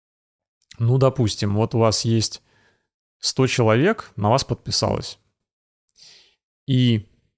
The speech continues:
два человека из этих ста купили у вас абонементы. Тогда конверсия два процента.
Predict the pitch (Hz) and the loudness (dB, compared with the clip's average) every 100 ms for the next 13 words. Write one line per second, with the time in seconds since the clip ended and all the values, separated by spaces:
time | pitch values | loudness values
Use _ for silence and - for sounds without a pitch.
0 | _ _ - 107 117 151 - 117 113 143 | _ _ -6 -2 2 2 2 0 2 0
1 | 220 156 120 117 113 110 - 147 190 - | 0 0 2 2 0 -4 0 0 0 -4
2 | _ _ _ - 131 165 123 120 - 104 | _ _ _ -10 -4 0 2 2 0 -2
3 | 107 104 95 95 - - _ - 160 - | 0 0 0 -4 -14 -20 _ -4 -2 0
4 | 120 117 175 165 151 139 135 _ _ _ | 0 0 0 -2 -2 -4 -6 _ _ _
5 | _ 117 101 127 123 110 - 107 95 - | _ -6 0 0 2 0 0 0 -2 -6
6 | - | -16